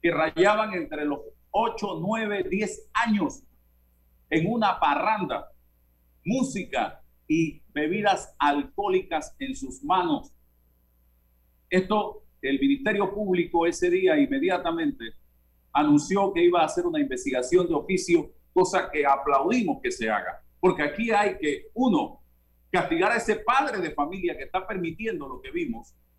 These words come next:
pero por otro lado, estimados amigos, también aquí hay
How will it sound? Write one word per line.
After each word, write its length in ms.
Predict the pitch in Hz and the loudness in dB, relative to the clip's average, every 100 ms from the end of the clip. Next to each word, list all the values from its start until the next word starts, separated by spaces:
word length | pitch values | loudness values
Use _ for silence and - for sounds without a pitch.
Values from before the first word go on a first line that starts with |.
| _ _ _ _ _ - | _ _ _ _ _ -6
pero 220 | 147 147 | -2 -2
por 160 | 147 190 | 0 -2
otro 280 | - 180 | 0 0
lado, 500 | 180 180 151 143 - - - | 4 2 2 -2 -8 -14 -14
estimados 500 | 123 127 156 175 180 | -10 0 0 0 -2
amigos, 440 | 170 151 135 139 - _ _ _ _ _ | 0 0 0 -6 -12 _ _ _ _ _
también 600 | 139 135 156 196 117 - - _ _ | 0 0 2 0 0 -4 -16 _ _
aquí 360 | 127 160 170 165 | -6 -2 0 2
hay 380 | 156 160 160 | 2 0 -4